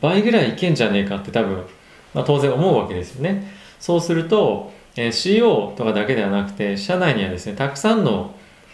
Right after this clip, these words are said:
えー、株主、まあ、これが従業員なんですけども、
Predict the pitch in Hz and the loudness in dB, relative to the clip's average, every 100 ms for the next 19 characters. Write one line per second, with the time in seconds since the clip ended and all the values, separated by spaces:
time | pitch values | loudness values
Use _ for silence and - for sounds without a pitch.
0 | - - 110 101 110 120 127 104 - 104 | -20 -6 -2 -2 0 0 0 0 -4 -8
1 | 98 - - - 135 127 123 113 113 120 | -10 -16 -20 -6 -2 0 2 2 0 2
2 | 113 98 92 90 - 113 143 214 147 87 | 2 0 -4 -8 -8 -6 0 2 2 0